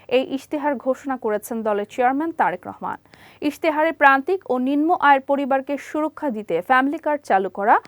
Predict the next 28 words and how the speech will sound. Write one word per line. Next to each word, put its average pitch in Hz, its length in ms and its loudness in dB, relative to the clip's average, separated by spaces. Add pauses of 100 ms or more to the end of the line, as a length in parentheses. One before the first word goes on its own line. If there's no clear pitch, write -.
(320)
কৃষকের 381 480 0 (120)
উৎপাদিত 349 460 2 (140)
ফসলের 339 480 0
ন্যায্য 240 220 0 (100)
মূল্য 277 160 -2 (140)
নিশ্চিত 349 320 -4 (140)
করতে - 260 -4 (300)
কৃষক 330 400 -2 (100)
কার্ড 190 180 4 (280)
চালু 240 220 2 (100)
করা, 214 180 4 (460)
দুর্নীতিমুক্ত 349 760 0 (300)
ও - 20 6 (300)
মানবিক 311 400 2 (300)
স্বাস্থ্য 339 420 -2 (140)
ব্যবস্থা 214 420 0 (220)
গড়ে 233 240 2
তুলতে 269 260 -4 (420)
দেশব্যাপী 269 600 0 (300)
এক 294 80 0 (120)
লাখ 170 120 0 (160)
স্বাস্থ্যকর্মী 269 600 -2 (120)
নিয়োগ, 262 220 2 (520)
আনন্দময় 349 680 2
ও - 20 0 (140)
কর্মমুখী 277 560 2 (100)
শিক্ষা 302 360 -6
ব্যবস্থা 226 340 -4